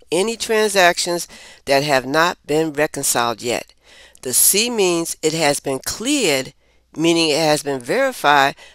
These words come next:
but not reconciled. For example, the ninety-nine dollars and seventy-five cents and the five ninety-nine has a C in the reconcile column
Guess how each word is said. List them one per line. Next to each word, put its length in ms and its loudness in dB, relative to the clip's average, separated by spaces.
but 160 0
not 460 2
reconciled. 920 -6
For 220 -4
example, 580 2
the 120 -2
ninety-nine 720 4
dollars 340 4
and 100 -6
seventy-five 560 0
cents 360 -2
and 120 0
the 40 -2
five 380 2
ninety-nine 680 0
has 300 0
a 60 -2
C 520 -4
in 120 -4
the 80 -6
reconcile 460 -6
column 360 -4